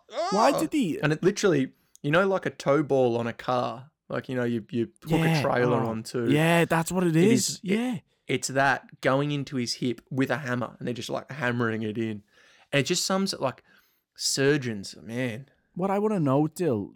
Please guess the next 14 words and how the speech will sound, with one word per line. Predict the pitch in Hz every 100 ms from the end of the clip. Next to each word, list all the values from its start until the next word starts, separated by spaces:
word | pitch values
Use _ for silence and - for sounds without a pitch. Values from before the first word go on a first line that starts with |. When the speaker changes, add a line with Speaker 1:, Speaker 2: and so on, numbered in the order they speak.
| 120
Speaker 2:
s-, | - -
sorry, | 190 - 185 156 110
but | 123 -
before | 165 135 165 170
we | 175
go | 156 127
on | 135
to | 165
the | 170
surgeons, | - 170 170 156 110 71 - _ _ _ _ _ _ _ -
why | 147 220
did | 240 254
he | 226
paint | - 156 160 180 -